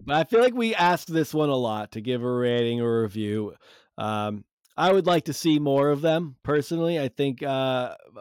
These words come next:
more would be helpful, especially if you listen on Apple or some shit like that.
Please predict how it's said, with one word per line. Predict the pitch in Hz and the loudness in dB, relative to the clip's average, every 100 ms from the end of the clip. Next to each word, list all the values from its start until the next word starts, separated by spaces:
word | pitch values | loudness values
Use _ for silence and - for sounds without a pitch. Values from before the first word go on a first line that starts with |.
| 139 | -6
more | 127 135 139 | 0 2 4
would | 143 | 2
be | 131 | 0
helpful, | 120 117 123 - 135 147 | 0 0 -2 -4 -6 -6
especially | 113 - 117 - | -12 -8 -8 -6
if | 117 | -8
you | 123 117 | -6 -6
listen | 110 120 | -6 -6
on | 110 | -4
Apple | 107 110 - 120 | -4 -6 -4 -6
or | 107 | -4
some | 117 | -8
shit | 107 120 117 | -8 -8 -6
like | 117 - | -8 -6
that. | 123 120 | -6 -6